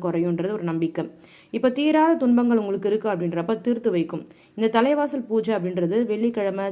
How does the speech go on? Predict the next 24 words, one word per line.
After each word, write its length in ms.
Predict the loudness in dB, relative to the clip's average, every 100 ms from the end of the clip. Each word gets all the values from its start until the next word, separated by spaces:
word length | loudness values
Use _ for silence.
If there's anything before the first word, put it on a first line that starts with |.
| -6
செவ்வாய்க்கிழமைலாம் 720 | -6 -4 -4 -2 0 -2 -2
செய்யக்கூடியதுமா. 640 | -2 -2 -2 -2 -2 -2 -4 -6 -18 -12
இந்த 140 | 2 6
இரண்டு 360 | 6 6 4
கிழமையிலும் 760 | 4 2 2 2 0 0 0 -2
பூஜை 300 | -2 0 2
அறையில 440 | 2 4 4 2 0
பூஜிப்பது 400 | -2 -2 -2 -2
போல 560 | -2 0 2 4 2 0
தலைவாசலிலும் 800 | -4 -4 -2 -2 -2 -2 -2 -2 -4 -12 -12
இரண்டு 300 | -4 0 2
விளக்குகள் 420 | 2 0 -2 0
ஏத்தி 320 | 0 0 0 0
வச்சு 500 | 0 0 -2 -2 -2
தூபம் 300 | 2 2 0
காட்டணும். 400 | -4 -6 -6 -10 -12 -20 -20 _ _
எப்போதுமே 600 | 0 2 2 2 2 0
தலைவாசல்ல, 760 | 0 0 2 2 0 0 0
அ, 500 | 0 -2 -6 -4 -4
விளக்கேத்தி 540 | -2 0 -2 -2 -2 0
வைக்கிறது 400 | 0 -2 -2 -2
ரொம்ப 340 | -2 -2 -4
நல்லது. 380 | -4 -2 -2 -4
முக்கியமா 640 | -6 -6 -4 -4 -2 -4